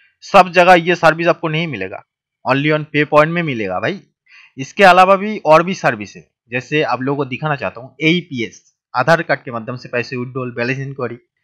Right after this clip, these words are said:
उसके बाद देखिए मनी ट्रांसफर, एमएटीएम, और भी बहुत सारे सर्विस है, बिल पेमेंट सर्विस, रिचार्ज सर्विस, बुकिंग सर्विस।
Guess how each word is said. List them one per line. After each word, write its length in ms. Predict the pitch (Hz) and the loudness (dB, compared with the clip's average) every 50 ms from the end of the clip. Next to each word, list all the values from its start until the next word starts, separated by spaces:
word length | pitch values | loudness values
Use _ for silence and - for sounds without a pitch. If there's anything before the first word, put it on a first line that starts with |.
| _ _ - | _ _ -18
उसके 180 | 143 - - 202 | -10 0 4 4
बाद 80 | 202 | 4
देखिए 180 | 185 202 196 202 | 4 2 0 0
मनी 300 | 165 139 127 131 147 165 | 0 2 2 2 4 2
ट्रांसफर, 480 | 156 160 143 120 - - - 92 - - _ _ _ _ _ 143 | 2 0 0 -2 -2 -8 -14 -14 -14 -16 _ _ _ _ _ 0
एमएटीएम, 600 | 165 190 185 185 185 156 - 156 123 110 98 92 - _ _ _ _ _ _ - | 0 2 2 2 0 0 -2 -4 -4 -4 -4 -6 -10 _ _ _ _ _ _ 0
और 220 | 143 156 170 185 | 4 6 6 6
भी 100 | 185 202 196 | 6 4 2
बहुत 200 | 185 196 190 190 | 2 2 2 2
सारे 160 | - 190 190 | 0 -2 0
सर्विस 400 | - 185 165 147 131 117 101 - | 2 2 2 0 0 -6 -10 -12
है, 60 | 98 | -14
बिल 340 | 101 107 - 180 185 196 185 | -14 -6 0 2 2 2 2
पेमेंट 340 | 151 190 185 185 185 180 165 | 2 0 0 0 -2 -2 0
सर्विस, 340 | 180 165 151 123 117 101 - _ _ _ _ - | 0 0 0 -2 -6 -12 -12 _ _ _ _ -8
रिचार्ज 420 | 135 151 185 - - 202 196 190 196 | -4 -4 -2 2 4 6 6 6 6
सर्विस, 480 | - 196 180 160 139 120 101 - - - _ _ _ - | 4 2 2 2 0 -4 -8 -10 -14 -20 _ _ _ -8
बुकिंग 400 | 117 135 175 175 - 190 202 202 190 | -4 -2 -2 -2 -2 -2 -4 -2 2
सर्विस। 540 | - 202 190 170 139 120 104 - - - | 4 4 4 4 0 -6 -10 -10 -14 -20